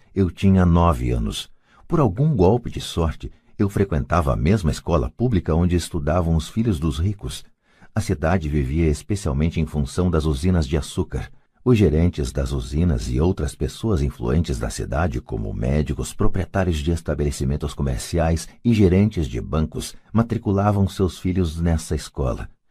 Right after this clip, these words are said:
Terminando o primeiro grau, estes iam, em geral, para colégios particulares. Eu fazia parte desta escola porque minha família morava num lado da rua. Se morasse do outro lado,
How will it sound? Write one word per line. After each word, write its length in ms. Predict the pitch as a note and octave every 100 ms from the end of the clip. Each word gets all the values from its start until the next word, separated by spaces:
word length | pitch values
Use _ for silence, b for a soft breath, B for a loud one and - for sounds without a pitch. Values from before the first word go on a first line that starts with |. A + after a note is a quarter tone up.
| b b b
Terminando 580 | A#2 F2+ F2 F2 G#2 G2
o 60 | D#2
primeiro 380 | D2+ D2+ C#2+
grau, 320 | A1 C#2+ D2+ C2 b b b
estes 520 | F#2 G#2 - E2+ - -
iam, 320 | E2+ F2 E2+
em 180 | F2+ D#2+
geral, 340 | F#2+ F#2 G2
para 240 | G2 F#2
colégios 400 | - F#2 F2 D#2
particulares. 880 | - C#2 - - C2 A#1 A1 - - _ _ b b
Eu 100 | B2
fazia 320 | A#2 G2 G2+
parte 440 | - E2 F2 - -
desta 340 | B1 - -
escola 440 | - - E2+ -
porque 280 | - C2 D2
minha 180 | B1 A#1
família 420 | - A1+ E2+ D#2+
morava 380 | B1 B1 D#2+ E2
num 220 | D#2 D#2
lado 280 | F2+ G#2+ C2+
da 120 | A1+
rua. 360 | C#2 F#2+ D#2+ - - _ _
Se 200 | - -
morasse 520 | C#3 C#2+ B1+ B1+ -
do 140 | C#2+ D2+
outro 400 | F2 G2+ G2+ E2
lado, 400 | C2+ F2 C2+